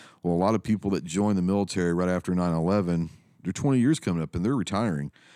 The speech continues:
And a lot of these people have no idea what they're gonna do when they get out. Here's some hard facts. Military doesn't care. They're not gonna tell you what you can do after. You're a number.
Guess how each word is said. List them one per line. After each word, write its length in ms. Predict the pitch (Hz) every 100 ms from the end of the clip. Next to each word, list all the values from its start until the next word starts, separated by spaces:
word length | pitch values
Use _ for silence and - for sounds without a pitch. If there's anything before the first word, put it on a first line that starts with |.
| _
And 80 | -
a 40 | 71
lot 120 | 85
of 40 |
these 120 | 113
people 180 | - 110
have 200 | 87 73
no 460 | 76 78 101 117 113
idea 440 | 113 107 95 101
what 140 | 85 80
they're 120 | 90
gonna 180 | 90 80
do 160 | 85
when 100 | 80
they 140 | 73 69
get 180 | 71 65
out. 320 | 64 - - _ _ _ _ _ _ _ _ _ _ _ _ _ _ _ _ _ _ - - _ _ _ -
Here's 180 | 113
some 120 | 104 90
hard 240 | 104 90
facts. 420 | - 92 - - -
Military 380 | 98 107 - 87
doesn't 240 | 82 69
care. 400 | - 92 71 - _ _ _ _ _ _ -
They're 100 | 92
not 140 | 92
gonna 140 | 87
tell 180 | 76 101
you 100 | 92
what 180 | 78 -
you 60 | 85
can 160 | 80
do 160 | 73 69
after. 360 | 62 62 69 - _ _ -
You're 140 | 85
a 40 | 85
number. 460 | 90 80 67 65